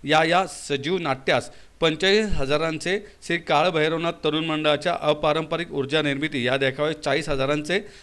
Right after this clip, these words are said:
संयुक्त प्रसाद मित्र मंडळाच्या भांड्यापासून गणेश मूर्ती या देखाव्याला पस्तीस हजार रुपयांचे आणि सावित्रीबाई फुले पुणे विद्यापीठ सेवक हनुमान मंडळाला तीस हजार रुपयांचे बक्षीस जाहीर करण्यात आले आहे.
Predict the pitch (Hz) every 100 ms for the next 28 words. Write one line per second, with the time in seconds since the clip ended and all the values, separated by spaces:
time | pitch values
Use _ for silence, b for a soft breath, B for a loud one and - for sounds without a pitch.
0 | - 147 160 202 190 160 175 170 151 160
1 | 156 156 151 151 170 175 - - 131 143
2 | 190 202 185 214 175 170 165 165 147 170
3 | 160 151 143 147 147 156 135 - 175 156
4 | 127 139 139 139 143 147 147 110 B B
5 | - 135 170 113 - 143 147 170 175 185
6 | 185 143 165 156 151 151 143 147 160 147
7 | 143 135 - 131 135 143 143 131 131 131
8 | 143 196 B B - 175 185 143 151 151
9 | 151 143 160 139 127 156 156 135 117 143
10 | 135 120 120 110 113 110 123 139 - -